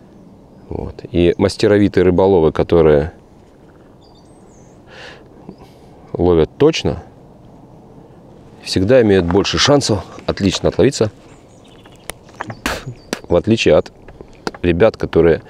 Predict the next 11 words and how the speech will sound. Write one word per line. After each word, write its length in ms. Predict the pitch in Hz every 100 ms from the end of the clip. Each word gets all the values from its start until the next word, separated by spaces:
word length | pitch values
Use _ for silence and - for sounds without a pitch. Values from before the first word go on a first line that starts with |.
| - -
кидают 300 | - 87 98
как 140 | 92 -
попало. 480 | 87 - 64 58 - - - - - -
Что 360 | - - 143
в 60 | 165
таких 260 | 110 - 107
случаях 400 | 123 127 123 -
нужно 220 | 98 95
делать, 280 | 92 76 -
если 220 | 110 92
мазанул? 540 | 82 87 98 90 67